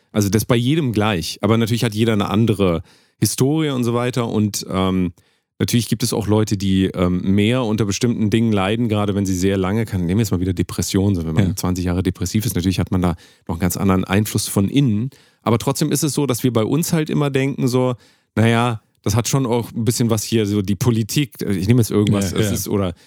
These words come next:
Speaker 1: das sind die, die Leute sind alle doof und so.
Speaker 2: Meine Eltern.
Speaker 1: Genau, meine Eltern und so weiter. Und während das stimmen kann,
Speaker 2: Ja.
Speaker 1: ist es trotzdem so, dass wir das dann anderen nicht so zugestehen.
Speaker 2: Ja, okay.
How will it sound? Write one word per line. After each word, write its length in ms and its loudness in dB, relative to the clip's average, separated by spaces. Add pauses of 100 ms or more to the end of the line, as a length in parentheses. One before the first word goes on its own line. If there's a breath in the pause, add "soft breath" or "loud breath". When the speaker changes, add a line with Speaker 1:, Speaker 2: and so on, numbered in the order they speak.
(180 soft breath)
Speaker 1:
das 120 -4
sind 200 0
die, 160 0
die 120 0
Leute 360 2
sind 160 0
alle 240 2
doof 340 2
und 160 0
so. 200 2
Speaker 2:
Meine 240 2
Eltern. 460 0
Speaker 1:
Genau, 300 2
meine 220 0
Eltern 300 0
und 60 -2
so 60 0
weiter. 160 0
Und 240 0
während 300 2
das 160 -2
stimmen 480 0
kann, 260 -2
Speaker 2:
Ja. 220 2 (160)
Speaker 1:
ist 100 0
es 80 -4
trotzdem 320 -2
so, 120 -2
dass 160 -4
wir 100 0
das 140 -2
dann 140 -2
anderen 680 0
nicht 240 -2
so 180 0
zugestehen. 640 0
Speaker 2:
Ja, 220 0
okay. 240 0